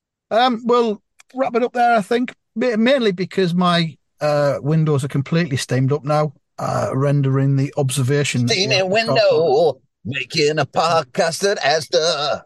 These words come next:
Speaker 1: Yeah, it's, it's, it's now impossible to observe anything, pretty much. Well, it's been, it's
Speaker 2: Steamy
Speaker 1: been,
Speaker 2: window.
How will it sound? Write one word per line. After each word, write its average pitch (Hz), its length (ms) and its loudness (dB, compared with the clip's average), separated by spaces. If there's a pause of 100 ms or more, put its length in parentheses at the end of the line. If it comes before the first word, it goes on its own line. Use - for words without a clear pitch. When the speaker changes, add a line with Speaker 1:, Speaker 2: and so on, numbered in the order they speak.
(120)
Speaker 1:
Yeah, 139 320 0 (220)
it's, 131 340 -4
it's, 139 280 -4
it's 135 240 -4
now 143 220 0
impossible 143 580 0
to 147 140 -2
observe 143 300 0
anything, 147 440 0 (100)
pretty - 220 -4
much. 147 360 -2 (480)
Well, 202 140 2
it's 185 120 -2
been, 226 220 0
it's 208 120 0
Speaker 2:
Steamy 196 120 -4
Speaker 1:
been, 208 120 0
Speaker 2:
window. 233 140 -8